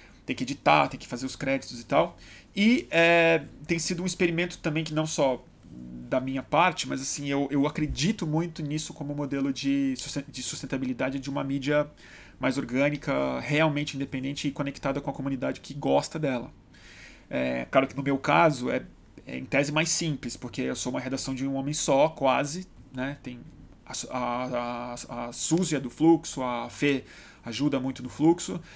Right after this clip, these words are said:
mas essas lives eu que realizo mesmo, assim. E, é,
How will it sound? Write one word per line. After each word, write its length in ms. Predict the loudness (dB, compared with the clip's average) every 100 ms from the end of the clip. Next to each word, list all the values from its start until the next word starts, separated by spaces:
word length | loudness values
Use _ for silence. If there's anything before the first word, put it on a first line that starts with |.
| -20 -8
mas 140 | -4
essas 220 | -2 -2 4
lives 360 | 6 6 4
eu 80 | 0
que 120 | 2
realizo 360 | 2 4 2 0
mesmo, 420 | 2 4 2 -4
assim. 260 | -12 -12 -16 -20 -20 -20 -20 -6
E, 600 | -2 0 0 0 -2 -6 -12 -20 -20 -6
é, 480 | -4 -2 -4 -6